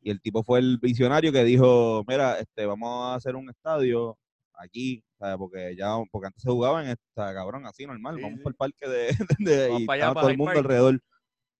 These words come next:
Speaker 1: Y todo el mundo alrededor, cabrón, así, multitudes de gente decía, "Mira, no, hay que, hay que tener un control de gente pa' cobrar, pa' cobrar taquilla".
Speaker 2: Claro, hay que cobrar taquilla.
Speaker 1: Y le ponían el nombre a esa gente, cabrón. Entonces, el de, el de
Speaker 2: Ya.
Speaker 1: Mayagüez.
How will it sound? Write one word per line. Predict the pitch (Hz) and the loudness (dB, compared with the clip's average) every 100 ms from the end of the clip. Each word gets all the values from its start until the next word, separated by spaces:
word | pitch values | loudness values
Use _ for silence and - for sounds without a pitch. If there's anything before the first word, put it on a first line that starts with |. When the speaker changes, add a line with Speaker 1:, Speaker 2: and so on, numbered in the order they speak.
| _ | _
Speaker 1:
Y | 139 | -6
todo | 127 | -4
el | 139 | -4
mundo | 147 | -2
alrededor, | 160 151 135 139 | -2 -2 0 -2
cabrón, | - 131 131 135 | -2 -4 -4 -4
así, | 120 143 | -6 -8
multitudes | 131 120 120 - 117 127 | -8 -6 -6 -6 -4 -2
de | 135 | -2
gente | 135 120 | -6 -6
decía, | 104 101 | -12 -12
"Mira, | 95 | -14
no, | 123 | -16
hay | 180 - | -16 -12
que, | 143 | -10
hay | 113 | -8
que | - 113 | -10 -8
tener | 117 123 | -8 -8
un | 123 | -12
control | 120 131 123 127 127 | -12 -14 -12 -8 -4
de | 127 | -2
gente | 147 185 165 | -2 -4 -6
pa' | 131 | -6
cobrar, | 104 98 101 110 110 | -4 -4 -4 -6 -6
pa' | 107 | -8
cobrar | 104 98 104 110 117 120 | -6 -4 -2 -2 -2 -4
taquilla". | 123 120 147 147 | -6 -4 -2 -2
Speaker 2:
Claro, | 113 139 | -6 -8
hay | 107 | -12
que | 101 104 | -14 -14
cobrar | 110 110 | -14 -14
taquilla. | 135 117 123 175 _ _ | -14 -14 -16 -20 _ _
Speaker 1:
Y | - 113 | -4 -2
le | 110 | 0
ponían | 104 104 | -2 -4
el | 104 | -4
nombre | 104 139 156 | -4 -2 0
a | |
esa | 156 170 | 0 -2
gente, | 147 - 131 | -4 -4 -6
cabrón. | 107 104 127 123 | -4 -4 -6 -10
Entonces, | - 110 127 | -14 -6 -4
el | 117 113 | -4 -2
de, | 110 107 107 | -2 -2 -4
el | 107 | -6
de | 107 | -6
Speaker 2:
Ya. | |
Speaker 1:
Mayagüez. | 107 95 98 107 | -2 -2 -2 -6